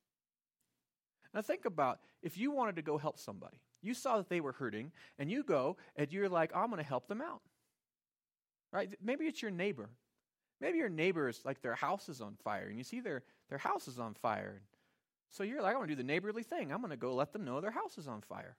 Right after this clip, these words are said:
So you walk over, and you, you knock on the door, and you say, "Hey, neighbor, your house is on fire. Let me help you get out."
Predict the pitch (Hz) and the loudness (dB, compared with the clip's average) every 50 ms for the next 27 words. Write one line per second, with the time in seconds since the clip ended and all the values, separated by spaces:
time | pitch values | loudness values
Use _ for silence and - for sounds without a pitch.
0 | _ _ _ _ _ _ _ _ _ _ - - 285 339 370 370 320 226 190 214 | _ _ _ _ _ _ _ _ _ _ -6 0 4 6 6 6 6 8 8 6
1 | 214 180 - - 135 123 156 185 220 277 302 196 143 117 110 98 - _ - - | 6 4 0 -2 0 0 0 0 0 2 2 2 2 0 -4 -10 -16 _ -20 -20
2 | - _ _ _ _ _ _ 113 - 175 120 156 175 165 156 156 131 - 139 131 | -20 _ _ _ _ _ _ -14 -8 -4 0 0 0 0 0 -4 -6 -6 -2 2
3 | 160 196 233 240 220 151 135 135 - 170 175 156 156 196 294 330 320 247 226 269 | 4 6 6 6 6 4 0 0 2 2 2 4 4 4 6 6 6 6 4 4
4 | 330 320 - _ _ _ _ - 143 143 143 139 147 202 277 269 - - _ - | 0 -2 -4 _ _ _ _ -4 0 2 2 4 2 2 0 -2 -6 -12 _ -4
5 | 226 226 330 - 339 - 196 190 170 160 - 143 160 - 220 202 277 330 359 330 | -2 2 2 2 2 2 2 2 2 6 8 10 10 12 12 10 8 6 4 2
6 | 254 220 214 - 269 254 285 302 320 349 359 359 - | 2 2 2 2 2 2 6 8 8 8 8 4 0